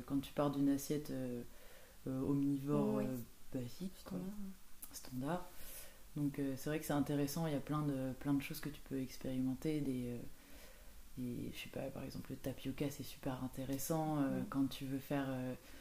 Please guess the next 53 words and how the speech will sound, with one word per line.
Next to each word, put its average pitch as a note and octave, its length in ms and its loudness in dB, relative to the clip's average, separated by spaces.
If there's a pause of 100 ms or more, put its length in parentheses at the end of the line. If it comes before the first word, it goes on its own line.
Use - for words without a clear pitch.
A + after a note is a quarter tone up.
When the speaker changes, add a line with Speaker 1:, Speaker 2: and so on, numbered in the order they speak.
(200)
Speaker 1:
des, C#3 240 4
euh, C3 220 2 (280)
des D3 180 2
trompe-l'œil. D#3 400 4
Moi C#3+ 120 4
je C#3+ 60 -2
suis - 100 -6
très - 160 2
trompe-l'œil, D3+ 540 2
j'aime A3+ 120 12
bien, C#3+ 360 10
euh, G#3 140 8
Speaker 2:
<laughs> - 0 -
Speaker 1:
ça, C#3+ 240 10
ça D3 240 8
me C#3 60 8
fait D3 180 4
beaucoup E3 340 6
rire, D#3+ 280 6
euh, C3+ 100 6
les C3+ 120 4
trompe-l'œil, C#3+ 560 4
euh, A#2 420 0
vegan, C#3 400 4
euh, B2+ 240 4
c'est A3 120 6
très D3 160 4
Speaker 2:
<laughs> - 20 0
Speaker 1:
drôle, C3+ 280 2
euh. B2 160 0
Speaker 2:
Pour F3 140 0
voir F3+ 280 0
comment F3 200 2
les E3+ 240 2
gens, F3 200 0 (360)
euh, - 40 6 (100)
Speaker 1:
Ouais, E3+ 280 12
Speaker 2:
réagissent. D#3 80 12
Speaker 1:
alors, C#3 240 10
ouais, D3+ 160 10
ouais, D3+ 240 6
genre, B2+ 200 2
euh, B2 280 2 (180)
par C#3+ 100 4
exemple C#3 260 4
la C#3 40 2
protéine C#3 340 0
de, C#3 80 4
to-, C#3 140 -2 (120)
de C#3 220 4 (160)
soja D3+ 320 6
texturée, D3+ 480 2
c'est, C#3+ 160 2